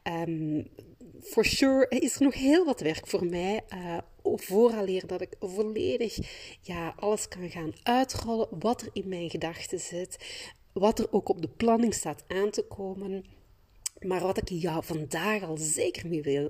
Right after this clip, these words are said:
mee wil geven, en dat is die tip van de sluier, is dat mijn focus in twintig vierentwintig volledig gaat liggen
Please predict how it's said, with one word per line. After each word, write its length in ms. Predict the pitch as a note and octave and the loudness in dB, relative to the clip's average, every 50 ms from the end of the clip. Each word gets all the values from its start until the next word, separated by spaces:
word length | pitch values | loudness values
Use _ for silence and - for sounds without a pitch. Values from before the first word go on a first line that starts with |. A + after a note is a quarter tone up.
| - - | -4 -8
mee 300 | - E3 D#3 D#3+ D#3 D#3 | -6 -2 -2 0 0 0
wil 160 | D#3 D3+ D3+ | 0 0 -2
geven, 560 | D3+ - - D3+ D#3 E3 - F#3 F3 - - | -2 -2 -4 -4 -4 -4 -4 -6 -6 -6 -6
en 120 | - E3 E3+ | -4 -2 -2
dat 80 | E3+ | -2
is 60 | D#3+ | -2
die 140 | - F3 - | -2 -8 -6
tip 320 | - E3+ - _ _ - - - | -6 -8 -8 _ _ -20 -16 -10
van 200 | - - D3 D#3+ | -8 -8 -6 -6
de 60 | D#3 | -4
sluier, 640 | - - - - D#3+ D#3+ D#3+ D#3+ D#3 F3 - - - - - - - - - - - | -4 -4 -4 -4 -4 -6 -6 -6 -8 -8 -10 -14 -12 -12 -12 -10 -10 -12 -14 -16 0
is 260 | _ G#3+ G3 F#3 F3+ | _ 6 6 6 4
dat 260 | - F#3 F3 F3 - - - | 2 -2 -2 -2 -4 -8 -10
mijn 480 | - F3 F3+ F#3 G3+ A#3 A#3+ B3+ C4+ A#3+ | -6 -2 0 4 6 8 8 8 6 4
focus 600 | - - - - D#3+ D3+ - - - - - - - | 0 -6 -10 -8 -10 -10 -8 -8 -6 -6 -6 -8 -8
in 280 | - F3 D#3 E3 D#3+ | -10 -10 -8 -8 -10
twintig 520 | - - - A#3 G#3+ G#3+ - F3 - - - _ - E3+ D3 | -10 -4 -2 -2 -2 -2 -4 -6 -6 -6 -12 _ -16 -16 -14
vierentwintig 960 | C#3+ - F3+ G#3 A3 A3+ G3+ F3+ D#3 D3+ - - C#3+ C3+ C#3 C#3 - C3+ - - - - - - - - - - _ - | -10 -6 -4 0 2 2 0 0 -4 -8 -6 -4 -4 -4 -2 -4 -6 -10 -10 -12 -16 -16 -16 -16 -16 -18 -20 -20 _ -14
volledig 1300 | D#3+ E3+ F#3 G3 F#3+ G3 G3 F#3+ G#3 G#3+ A3 A#3+ B3 B3+ B3+ B3 A#3 A3 G3 D3+ F#3+ F#3+ F#3+ - - | -6 0 0 2 2 2 2 2 4 6 8 8 8 8 6 4 4 2 4 4 4 4 4 0 -8
gaat 540 | - - - E3 E3 D#3+ D#3 D3+ D#3 D3 - - | -12 -12 -10 -10 -8 -8 -8 -8 -10 -12 -12 -16
liggen 580 | - D#3+ D#3+ D#3+ D3+ D#3+ D3+ D3 - D3+ D3+ | -14 -8 -6 -4 -2 -2 -2 -4 -6 -8 -10